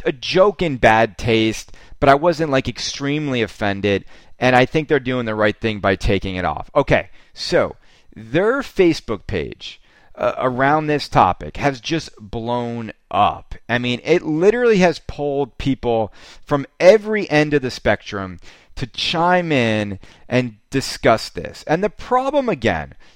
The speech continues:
with social media, this is the same problem with Pinside. Would Iceman tell George Gomez to his face that he thinks Gomez is an idiot and doesn't know how to launch a pinball game?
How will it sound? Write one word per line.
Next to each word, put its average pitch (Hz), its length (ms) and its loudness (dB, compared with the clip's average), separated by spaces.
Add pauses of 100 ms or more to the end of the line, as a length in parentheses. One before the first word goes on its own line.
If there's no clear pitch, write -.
with 151 160 -2
social 180 520 -4
media, 87 460 -4 (300)
this 147 160 -4
is 190 80 -8
the 170 80 -4
same 180 260 0
problem 147 420 4
with 143 160 -4
Pinside. 90 580 -4 (340)
Would 180 220 4 (140)
Iceman 131 800 2
tell 147 640 2 (220)
George 160 320 0
Gomez 135 400 2
to - 140 -8
his 123 140 -8
face 120 320 0
that 117 100 -6
he 113 80 0
thinks 120 280 -8
Gomez 117 420 -4
is 104 140 -12
an 110 80 -10
idiot 110 360 0
and 101 160 -4
doesn't 107 200 -6
know 104 120 -6
how 101 120 2
to 98 80 0
launch 95 300 -6
a - 40 -18
pinball 92 420 -6
game? 80 240 -10